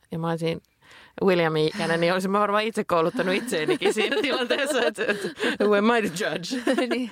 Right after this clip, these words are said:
Speaker 2: niin.
Speaker 1: Niin, mä en tiedä oikein uskoks mä tohon sitten kuitenkaan.
Speaker 2: Ja sit mun mielestä Catherine, sehän on vähän sellainen viileän etäinen, semmonen niinku
Speaker 1: Niin.
Speaker 2: vähän perusbritti.
Speaker 1: Niin.
Speaker 2: Vähän sellainen kohtelias.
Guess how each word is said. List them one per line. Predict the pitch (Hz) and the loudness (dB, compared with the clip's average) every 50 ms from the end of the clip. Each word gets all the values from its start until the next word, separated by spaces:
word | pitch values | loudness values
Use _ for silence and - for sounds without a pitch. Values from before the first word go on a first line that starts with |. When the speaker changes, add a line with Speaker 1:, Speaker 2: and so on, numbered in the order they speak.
| - 220 | -10 -10
Speaker 2:
niin. | 208 208 208 208 - | -8 -8 -8 -6 -2
Speaker 1:
Niin, | 226 247 240 226 | 0 2 2 2
mä | 233 226 | 0 0
en | 208 | -2
tiedä | 202 185 180 | -2 -2 -2
oikein | 180 185 - 185 180 | -2 -2 -2 -2 -4
uskoks | 185 185 - 165 156 - | -4 -4 -6 -6 -6 -6
mä | 160 156 | -8 -6
tohon | 147 156 156 156 151 - | -4 -4 -4 -2 -4 -6
sitten | 160 190 - _ - 165 - | -8 -10 -14 _ -16 -14 -10
kuitenkaan. | - - - - 196 196 196 - - - 156 - - - - - - 180 - - - - - - - - | -8 -8 -6 -6 -8 -10 -8 -4 -2 -2 -2 -2 -2 -4 -4 -6 -6 -8 -10 -14 -20 -18 -18 -18 -16 -14
Speaker 2:
Ja | 214 226 | -12 -10
sit | - 277 254 - | -10 -10 -10 -8
mun | 269 262 277 285 | -8 -8 -6 -6
mielestä | 285 269 240 226 202 - _ - | -6 -4 -6 -6 -8 -12 _ -10
Catherine, | 262 269 262 - 262 214 196 180 - _ _ _ _ _ - | -8 -8 -6 -6 -6 -6 -6 -8 -12 _ _ _ _ _ -12
sehän | - 233 226 240 | -10 -8 -6 -6
on | 240 220 | -6 -6
vähän | 214 196 196 190 | -6 -6 -6 -6
sellainen | 190 180 175 170 170 170 175 | -8 -8 -8 -8 -10 -10 -8
viileän | 180 190 180 160 156 151 143 135 | -8 -8 -8 -8 -8 -10 -12 -12
etäinen, | - 156 147 156 151 151 160 165 170 180 175 - _ _ | -14 -14 -12 -12 -12 -10 -10 -10 -8 -8 -10 -12 _ _
semmonen | - 170 160 151 156 156 | -14 -12 -10 -10 -10 -10
niinku | 165 165 175 180 - - _ _ _ - | -10 -10 -10 -12 -12 -14 _ _ _ -8
Speaker 1:
Niin. | 202 208 214 220 - - _ _ | -6 -6 -6 -8 -10 -14 _ _
Speaker 2:
vähän | - 143 147 160 | -20 -18 -14 -12
perusbritti. | 170 160 160 165 - - 185 196 - _ - 226 214 - _ | -12 -12 -12 -14 -14 -14 -14 -16 -14 _ -10 -10 -10 -8 _
Speaker 1:
Niin. | 196 180 165 165 185 185 _ _ _ | -2 0 0 0 0 -2 _ _ _
Speaker 2:
Vähän | - 160 143 - | -16 -16 -14 -14
sellainen | - 160 170 180 185 185 190 190 185 | -14 -14 -14 -14 -12 -12 -12 -12 -12
kohtelias. | 185 196 190 - - - 220 226 233 240 254 233 | -12 -12 -12 -12 -12 -12 -8 -6 -6 -6 -6 -8